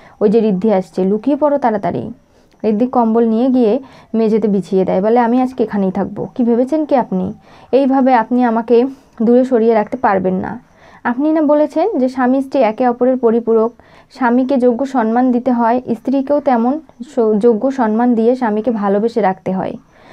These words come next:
আর আপনি যেখানে থাকবেন, আমিও সেখানে থাকবো। আপনি যেখানে দায়িত্ব পালন করবেন, সেখানে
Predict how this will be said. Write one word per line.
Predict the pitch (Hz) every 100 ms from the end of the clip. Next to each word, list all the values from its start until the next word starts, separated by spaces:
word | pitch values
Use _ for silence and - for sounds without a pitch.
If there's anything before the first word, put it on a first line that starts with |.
| - -
আর | 220 214
আপনি | 208 208 262
যেখানে | 277 285 294
থাকবেন, | 294 269 311 403
আমিও | - 233 220
সেখানে | 214 208 190
থাকবো। | 190 196 208 214 - 254 -
আপনি | 208 247
যেখানে | 240 254 262 269 285 - - -
দায়িত্ব | 220 220 233 240
পালন | 285 277 277
করবেন, | 277 277 330
সেখানে | 381 269 277